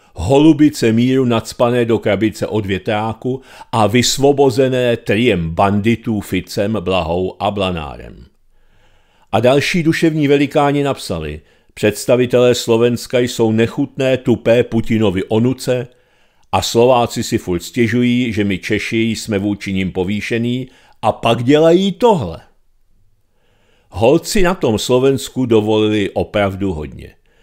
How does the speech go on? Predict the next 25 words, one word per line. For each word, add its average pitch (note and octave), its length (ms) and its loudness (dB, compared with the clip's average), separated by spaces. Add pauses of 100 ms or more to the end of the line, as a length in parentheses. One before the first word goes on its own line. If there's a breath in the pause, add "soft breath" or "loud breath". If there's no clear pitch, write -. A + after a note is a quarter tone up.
(140)
Vzpomenout D#3+ 760 2
si D#3 100 2
v D3 60 -2
této D3+ 340 2
zvrácené A#2+ 600 0
době A2+ 360 0
na B2+ 160 0
mír F#2 400 -2
a G2 100 -4
navíc G#2 380 -4
na B2+ 120 -2
ty, F2 260 -6
kteří G#2 360 -4
jej A#2 260 0
před A2+ 220 -6 (440)
sedmdesáti A2+ 760 -4
devěti - 20 -2
lety G#2+ 240 -2
k - 40 -12
nám C3+ 200 -4
přinesli, B2 640 -8 (480 soft breath)
mě A#2 300 4
vede C#3 300 2
k - 100 -12
tomu, G#2 520 0